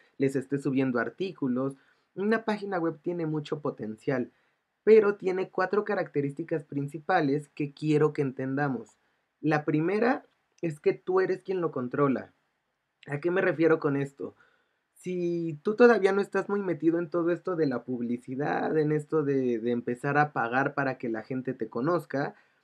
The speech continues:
entonces a lo mejor no estás muy familiarizado con el término algoritmo. Un algoritmo es la forma en la que trabaja una plataforma. ¿Para qué me sirve saber esto?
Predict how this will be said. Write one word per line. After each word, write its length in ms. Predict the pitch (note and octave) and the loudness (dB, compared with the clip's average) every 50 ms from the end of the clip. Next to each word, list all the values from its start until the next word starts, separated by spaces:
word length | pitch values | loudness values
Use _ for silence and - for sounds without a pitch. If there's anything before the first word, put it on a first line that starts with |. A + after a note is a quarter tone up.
| _ _ _ _ _ _ _ | _ _ _ _ _ _ _
entonces 460 | - F#3 F3+ F3 G3+ G3+ - G#3 G3+ G#3 | -2 -2 2 2 2 2 2 -2 -2 0
a 60 | F#3+ | 0
lo 140 | F3 E3+ D#3+ | 0 0 0
mejor 380 | D#3 D3+ D3+ - F3 F3 F3 | 0 -2 -2 0 0 0 0
no 140 | E3+ E3+ F3 | 0 0 -2
estás 420 | F3 E3+ - _ - D#3+ E3 D#3 | -4 -4 -6 _ -2 0 0 0
muy 180 | D#3+ D#3+ D#3+ D#3+ | 0 -2 -2 -2
familiarizado 880 | D3+ - E3 D#3+ D#3+ D#3 D#3 D#3 D3+ D#3 D#3 D3+ E3+ D#3+ D3+ D3 D3 | 0 -2 -2 -2 0 0 2 2 2 0 -2 -2 -2 0 0 0 0
con 180 | D3 D#3 C#3+ C3+ | -2 -2 -2 -2
el 160 | B2+ B2 A#2+ | -2 -4 -4
término 560 | - C#3 C3 C3+ C3 C3+ C3 C3 C3 B2+ - - | -4 -4 -4 -2 -2 -2 -2 -2 -4 -6 -6 -4
algoritmo. 760 | A#2 A2+ A2 G#2+ A2+ A#2+ B2 C#3 D3 C#3 - G#2+ - - - _ _ _ _ _ _ _ | -4 -2 -2 0 0 2 2 2 0 -2 -4 -12 -16 -16 -20 _ _ _ _ _ _ _
Un 220 | - F#3+ G#3+ A3 | -4 0 2 2
algoritmo 760 | A#3+ B3 B3 G#3 G#3 G3 G#3 G#3 F#3 C#3 C#3 C#3 C#3+ D#3 D3+ - | 4 2 4 4 2 2 2 -4 -4 -4 -2 -2 -2 -2 -2 -2
es 180 | - E3 D3+ D#3 | -4 -4 -2 -2
la 160 | E3+ F3 D#3 | -2 -2 -4
forma 380 | - - E3 F3 E3 E3 F3 | -4 -2 0 0 0 0 -2
en 120 | F3 F3 E3 | -2 -2 -2
la 120 | D#3 D3 | -4 -2
que 100 | - C#3+ | -4 -6
trabaja 680 | C3+ - - B2 B2 B2 C3+ C3+ C3+ - - D3+ D3 D3 - | -6 -2 -2 -2 0 0 0 -2 -2 -4 -6 -6 -6 -4 -4
una 300 | C#3 C3+ C3+ C3+ C3+ C3+ | -4 -4 -2 -4 -4 -4
plataforma. 680 | C3 A#2 G#2+ - G#2 G2 - - A#2+ A2+ - - - _ _ _ _ _ _ _ _ _ _ _ _ _ _ _ _ _ _ _ _ _ _ _ _ _ _ _ _ _ | -6 -8 -8 -10 -14 -14 -6 -4 -4 -4 -4 -6 -12 _ _ _ _ _ _ _ _ _ _ _ _ _ _ _ _ _ _ _ _ _ _ _ _ _ _ _ _ _
¿Para 280 | - F3 E3+ E3 E3 E3 | -2 -2 0 0 -2 0
qué 120 | - A3 | 0 2
me 160 | G#3+ G#3+ G#3+ | 4 4 2
sirve 320 | G#3+ - - - F#3 F#3 F#3 | 2 0 -2 0 0 0 0
saber 280 | - F3 D#3 D3+ D#3 | 0 0 0 2 2
esto? 360 | E3 D#3+ D#3 - - - - | 2 2 0 -2 -6 -6 -6